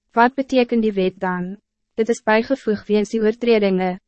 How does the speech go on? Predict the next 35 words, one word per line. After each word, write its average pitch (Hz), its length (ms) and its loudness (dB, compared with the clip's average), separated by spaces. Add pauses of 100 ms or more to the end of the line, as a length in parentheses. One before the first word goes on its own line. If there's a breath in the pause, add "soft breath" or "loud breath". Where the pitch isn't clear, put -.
(220)
totdat 226 320 2
die 226 100 0
saad 214 360 0
aan 202 220 0
wie 226 180 0
die 233 140 0
belofte 190 520 2
gedoen 180 420 -2
is, 156 380 -8 (240)
sou 214 280 -2
kom, 175 360 -2 (220)
en 202 160 0
dit 196 200 0
is 214 140 -4
deur 202 200 -2
engele 208 400 2
beskik 233 460 -4
deur 175 200 -4
tussenkoms 180 640 -4
van 196 160 -2
'n 190 100 0
middelaar. 170 580 -2 (720)
En 226 140 2
die 226 120 4
middelaar 214 600 2
is 202 140 -6
nie 247 140 2
net 240 280 4
vir 220 100 -2
een 208 300 0
nie, 185 240 -2 (180)
maar 190 180 0
God 185 360 -2
is 196 200 -4
een. 175 380 -4